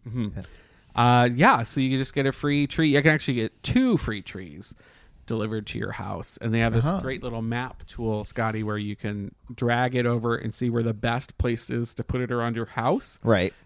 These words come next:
Speaker 1: to save on energy costs.
Speaker 2: Well, energy costs, and are, are, don't they al-, also look at,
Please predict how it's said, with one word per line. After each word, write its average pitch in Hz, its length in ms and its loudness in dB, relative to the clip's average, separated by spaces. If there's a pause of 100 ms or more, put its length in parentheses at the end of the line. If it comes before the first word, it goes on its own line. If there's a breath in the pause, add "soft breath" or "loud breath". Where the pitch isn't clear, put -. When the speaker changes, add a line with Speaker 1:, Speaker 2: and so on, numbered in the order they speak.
(140)
Speaker 1:
to 120 540 0 (540)
save 117 420 -2
on 110 180 -4
energy 107 360 -2
costs. - 540 -12 (580)
Speaker 2:
Well, 139 180 10
energy 156 320 10
costs, 139 300 10
and 139 100 2
are, 139 140 4
are, 139 160 6
don't 143 240 6
they 170 120 6
al-, 156 300 4
also 139 280 4
look 127 320 2
at, 110 280 4